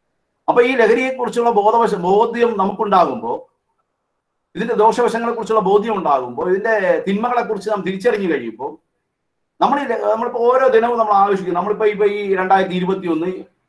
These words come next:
ജ-, ജൂൺ ഇരുപത്തിയാറിന് നമ്മൾ ലഹരി വിരുദ്ധ ദിനം നമ്മൾ ആഘോഷിക്കുകയാണ്. അപ്പൊ അതിന്റെ ഫലമായി നമ്മൾ ഇത് ലഭി-, ലഭിക്കുകയാണ്. അപ്പൊ ഇതിലൂടെ നമുക്ക് ഓരോ കുട്ടികൾക്കും നമുക്കൊരു തീരുമാനം ഉണ്ടാകണം. എന്റെ ലക്ഷ്യം എന്ന് പറയുന്നത് എന്താണ് എന്ന് നമുക്ക് ഓരോരുത്തർക്കും അറിയാം. പക്ഷെ നമ്മൾ എന്ത് ചെയ്യുന്നു?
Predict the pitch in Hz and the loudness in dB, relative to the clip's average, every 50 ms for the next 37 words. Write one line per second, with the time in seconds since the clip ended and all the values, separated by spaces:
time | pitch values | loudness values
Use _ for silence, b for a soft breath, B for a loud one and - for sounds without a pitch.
0 | _ _ _ _ _ _ _ _ _ - 156 170 175 170 156 151 160 202 220 202 | _ _ _ _ _ _ _ _ _ -6 -2 0 0 2 0 0 0 -2 -2 -2
1 | 190 190 196 190 - 175 170 156 151 147 147 175 175 175 185 180 180 180 180 208 | -2 -2 -2 -4 -2 0 0 0 0 0 -4 -4 -4 -4 -4 -4 -4 -2 -2 -2
2 | 202 190 180 156 151 170 170 165 165 175 185 190 190 202 214 247 240 - 190 - | -2 -2 -2 -2 -2 -4 -4 -2 -2 -4 -4 0 2 4 4 4 2 0 -6 -8
3 | - 123 107 98 _ _ _ _ _ _ _ _ - 214 220 226 233 - 214 214 | -12 -12 -12 -14 _ _ _ _ _ _ _ _ 2 2 4 4 4 4 4 4
4 | 214 214 214 220 214 214 220 226 220 214 202 190 - 190 190 208 196 185 180 165 | 4 4 4 4 2 2 0 0 0 0 0 -2 -2 -2 -2 -2 -2 -4 -6 -8
5 | 143 - - - _ _ _ _ _ _ _ _ _ _ - - 214 240 262 285 | -8 -8 -10 -16 _ _ _ _ _ _ _ _ _ _ -2 0 0 0 0 -2
6 | 277 262 240 247 262 262 247 233 254 262 262 - 214 185 262 254 254 254 254 233 | 0 0 0 0 0 -2 -2 -2 0 0 0 -2 -2 -4 -2 -2 -2 0 0 2
7 | 220 214 233 - - 214 180 214 233 262 262 262 240 226 202 185 156 139 123 110 | 2 2 2 0 -6 -6 -6 -4 -4 -2 0 2 2 2 0 0 -2 0 -2 -2
8 | - - - _ _ _ _ _ _ _ _ _ _ _ _ _ - 143 165 180 | -2 -8 -16 _ _ _ _ _ _ _ _ _ _ _ _ _ -8 -6 -4 -2
9 | - 269 254 214 - - - 277 269 254 233 - 226 208 214 220 214 202 202 196 | -2 0 0 0 -2 -4 -8 -6 -6 -6 -6 -6 -8 -4 -2 -2 -2 -2 -2 -4
10 | 190 185 180 185 190 - - - _ _ _ - 185 196 202 208 208 208 202 202 | -6 -6 -6 -6 -8 -10 -12 -16 _ _ _ -6 -4 0 4 4 4 4 4 0
11 | 196 196 196 190 180 196 208 208 208 214 196 220 202 214 214 202 190 165 131 160 | -2 -2 -2 0 2 2 2 2 2 0 -2 0 2 2 2 4 2 0 -2 -4
12 | 165 175 214 220 226 240 269 254 240 247 247 220 170 139 147 165 - - | -4 -2 0 0 0 0 2 0 0 0 0 -2 -2 -2 -4 -6 -10 -12